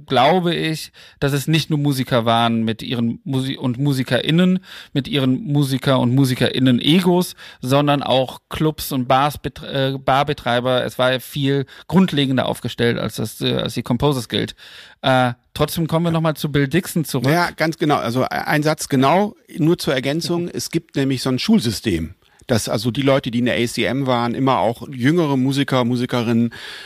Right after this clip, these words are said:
Speaker 2: ähm, so unterrichtet und eingeführt haben. Man hat also auch viel Community-Arbeit geleistet. Ja, es war ein etwas breiterer Ansatz. A C M ist black only und die Composers Guild, ähm, ja, da, das war tatsächlich gemischt. Es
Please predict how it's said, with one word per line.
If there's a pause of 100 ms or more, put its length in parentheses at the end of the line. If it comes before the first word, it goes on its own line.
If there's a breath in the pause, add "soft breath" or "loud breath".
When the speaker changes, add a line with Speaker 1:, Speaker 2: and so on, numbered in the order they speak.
Speaker 2:
ähm,
so
unterrichtet
und
eingeführt
haben.
Man
hat
also
auch
viel
Community-Arbeit
geleistet.
Ja,
es
war
ein
etwas
breiterer
Ansatz. (600 loud breath)
A
C
M
ist
black
only (360 loud breath)
und
die
Composers
Guild,
ähm,
ja,
da,
das
war
tatsächlich
gemischt.
Es